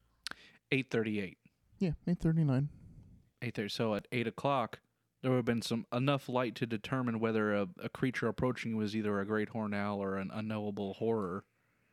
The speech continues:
Speaker 1: I would like to think, unless they were drunk carnies, I guess. I have to acknowledge that one. Maybe, you know, maybe there are people out there that are good at hiding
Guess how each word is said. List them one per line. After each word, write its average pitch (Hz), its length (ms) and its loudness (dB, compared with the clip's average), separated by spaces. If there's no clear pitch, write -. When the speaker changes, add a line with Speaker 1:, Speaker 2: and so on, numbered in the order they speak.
Speaker 1:
I 117 100 -2
would 104 160 -2
like 101 320 -4
to 113 60 -6
think, 95 460 -6
unless 147 420 -2
they 139 180 0
were 156 320 -2
drunk 123 580 -2
carnies, 110 680 -4
I 101 240 -4
guess. 101 800 -8
I 120 60 0
have 123 140 2
to 120 80 0
acknowledge 98 360 -4
that 95 200 -4
one. 95 120 -8
Maybe, 107 360 -4
you 160 100 0
know, 170 440 4
maybe 175 220 6
there 160 100 6
are 139 60 2
people 143 240 2
out 127 100 2
there 131 160 2
that 127 80 4
are 107 180 2
good 117 400 4
at 107 100 0
hiding 110 640 0